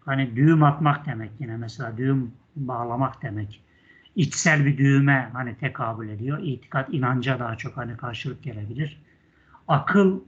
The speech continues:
da yine biliyorsunuz, e, köstek manası vardı, bağlamak manası vardı. Akıl acaba daha çok dışsal düğüme hani, e, tekabül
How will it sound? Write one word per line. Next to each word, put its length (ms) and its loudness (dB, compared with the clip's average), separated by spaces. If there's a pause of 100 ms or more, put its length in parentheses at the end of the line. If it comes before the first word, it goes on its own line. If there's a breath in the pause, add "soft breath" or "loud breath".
(100)
da 80 4
yine 320 4
biliyorsunuz, 640 -2 (380)
e, 420 -4
köstek 560 0
manası 560 -4
vardı, 300 -6
bağlamak 520 0
manası 520 -4
vardı. 400 -4 (680 soft breath)
Akıl 360 0
acaba 500 4
daha 220 6
çok 260 0
dışsal 440 2
düğüme 440 0 (340)
hani, 200 -6
e, 540 -6
tekabül 600 2